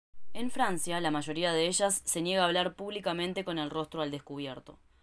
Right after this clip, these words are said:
porque saben que ese trabajo no debe asumirse. Hay que guardar silencio. Siempre el mismo mecanismo. Se exige que sean guarras.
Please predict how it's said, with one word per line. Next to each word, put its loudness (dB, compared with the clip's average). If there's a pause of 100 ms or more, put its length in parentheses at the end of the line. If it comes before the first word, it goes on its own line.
(120)
porque -10
saben 0
que 0
ese -4
trabajo 0
no -2
debe 2
asumirse. -6 (460)
Hay -8
que -8
guardar -2
silencio. -4 (380)
Siempre -6
el -6
mismo -4
mecanismo. -4
Se -8
exige -4
que -4
sean -4
guarras. -6